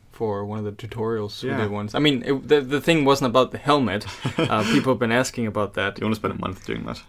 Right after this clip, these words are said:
Speaker 1: Yeah. You see, that's the thing. I spent such a long
Speaker 2: <laughs>
Speaker 1: time doing a s-, just a silly helmet, right? Just because I don't, I'm not specialized in
Speaker 2: Yeah.
Speaker 1: that.
Speaker 2: Yeah.
Speaker 1: So, you know, I'm less hireable there for that.
Speaker 2: Yeah, yeah, absolutely.
Speaker 1: <laughs>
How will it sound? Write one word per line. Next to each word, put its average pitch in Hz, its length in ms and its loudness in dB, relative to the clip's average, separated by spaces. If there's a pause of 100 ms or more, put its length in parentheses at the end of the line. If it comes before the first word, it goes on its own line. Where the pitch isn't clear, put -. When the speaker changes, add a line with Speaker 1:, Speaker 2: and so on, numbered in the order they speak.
(120)
Speaker 1:
Yeah. 104 280 -4 (140)
You 160 60 0
see, 170 160 2
that's 196 200 4
the 160 80 2
thing. 170 300 6
I 113 60 6
spent 160 240 4
such 180 260 4
a 175 40 2
long 151 200 6
Speaker 2:
<laughs> 170 160 8
Speaker 1:
time 170 220 6
doing 156 260 6
a 127 80 6
s-, 123 180 0 (140)
just 147 200 -2
a 120 160 6
silly 147 420 0
helmet, 135 380 0
right? 120 220 2
Just - 180 -2
because 147 200 4
I 139 80 6
don't, 139 280 2
I'm 131 140 -2
not 123 200 -2
specialized 123 680 -4
in - 80 -6
Speaker 2:
Yeah. - 120 -2
Speaker 1:
that. - 160 -8 (400)
Speaker 2:
Yeah. - 80 -12
Speaker 1:
So, 101 360 -4 (260)
you 113 80 -10
know, 101 240 -8
I'm 120 140 -6
less 113 180 -8
hireable 117 360 -4
there - 160 -10 (140)
for - 200 -14
that. 98 260 -6 (160)
Speaker 2:
Yeah, - 160 -4 (100)
yeah, - 180 6
absolutely. 110 560 -4
Speaker 1:
<laughs> - 40 -20